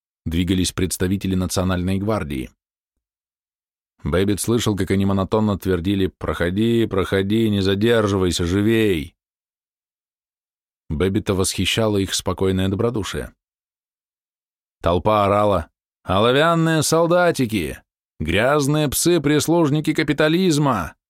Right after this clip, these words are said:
Но гвардейцы только ухмылялись. «Ладно, ладно, проходи-ка, Билли».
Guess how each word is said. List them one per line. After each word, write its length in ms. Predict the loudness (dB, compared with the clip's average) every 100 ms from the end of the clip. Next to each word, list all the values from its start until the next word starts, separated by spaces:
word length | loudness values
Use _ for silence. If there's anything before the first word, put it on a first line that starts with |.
| _ _ _ _ _ _ _ _ _ _ _ _ -6
Но 140 | -4
гвардейцы 520 | -2 -2 0 -2 -2
только 220 | -4 -2 -2
ухмылялись. 680 | -2 -2 -2 -4 -6 -10 -12 _ _ _ _ -8
«Ладно, 440 | -2 0 0 0
ладно, 320 | 0 0 -2
проходи-ка, 520 | -4 -4 -2 -2 -4 -4
Билли». 380 | -6 -8 -10